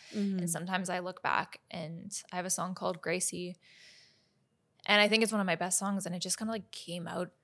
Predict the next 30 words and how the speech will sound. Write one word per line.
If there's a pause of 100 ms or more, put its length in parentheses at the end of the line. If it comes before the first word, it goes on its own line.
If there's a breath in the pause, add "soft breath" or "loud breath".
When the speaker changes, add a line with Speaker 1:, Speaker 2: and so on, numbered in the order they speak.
(140)
Speaker 2:
of
nowhere.
And
it's
very,
like, (920)
folk
country-esque
in
that, (220)
but, (520)
you
know,
there's,
there's
some
times
I
look
back
at
my
songs
and
I'm
like,
"Wow,
that's
so
good.